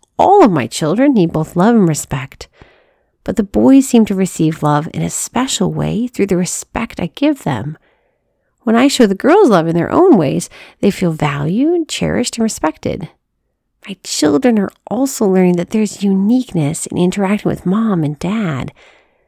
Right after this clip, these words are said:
They've grown to realize that disrespecting their father is the quickest means to gaining a punishment, whereas the way to break my heart is to make me feel unloved.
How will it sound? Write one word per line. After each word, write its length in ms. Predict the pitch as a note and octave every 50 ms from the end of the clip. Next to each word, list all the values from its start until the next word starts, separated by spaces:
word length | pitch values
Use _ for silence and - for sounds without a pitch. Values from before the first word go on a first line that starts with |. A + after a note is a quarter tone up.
| _ _ _
They've 180 | - G#3 A3 G#3
grown 220 | A3 A#3 A#3+ B3+
to 80 | A#3+ A#3+
realize 380 | A3+ B3 B3+ A#3 A3 A3+ G#3+
that 160 | - F#3 - -
disrespecting 640 | - D4+ - - F4 C#4+ - - - - - D#3+
their 120 | D#3 D#3 D#3+
father 500 | - - A#3+ C4+ D#4+ E4 - - - - - - - - - - _ _ -
is 140 | - E3
the 100 | - F3
quickest 360 | - - - D4 C#4+ G#3 - -
means 220 | D#3 A2+ B2+ - -
to 100 | - -
gaining 360 | - - - F3 G3+ F#3 -
a 60 | -
punishment, 800 | - - - B3 A#3 G3 F3 - - - - - - - - - _ _ _ _ _ _ _ _ _
whereas 340 | A#3 B3 B3 A#3+ - - - _ - D4+ C#4 _
the 100 | - -
way 160 | A3 G3+ F3+ A3
to 100 | A3 G#3+
break 260 | G#3 A3 G#3+ G#3+ -
my 240 | G#3+ G#3 G#3+ B3+ C4+
heart 240 | C4+ - F3+ E3+
is 120 | F#3 F#3 -
to 120 | - - G#3+
make 180 | G#3 G#3 G3+
me 120 | - G#3 G3+
feel 320 | - - A3 G#3+ G#3+ -
unloved. 680 | G#3 G3+ G#3+ G#3+ A#3 C4 C4 - D#3 E3 - _ -